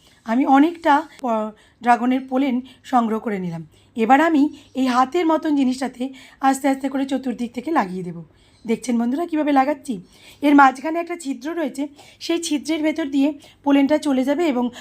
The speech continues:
আপনি হাতের মতন যেটা রয়েছে, এই, এই জায়গাগুলোতে পুরো পোলেনটাকে আপনি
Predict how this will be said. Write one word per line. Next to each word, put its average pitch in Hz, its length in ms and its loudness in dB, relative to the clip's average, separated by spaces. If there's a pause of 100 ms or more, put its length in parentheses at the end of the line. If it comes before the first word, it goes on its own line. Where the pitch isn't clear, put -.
(160)
আপনি 247 300 2
হাতের 247 360 2
মতন 302 260 0
যেটা 330 200 -2
রয়েছে, 330 320 -2 (420)
এই, 285 180 2 (140)
এই 277 180 2 (300)
জায়গাগুলোতে 277 580 2 (340)
পুরো 359 240 6
পোলেনটাকে 269 560 0
আপনি 220 240 -2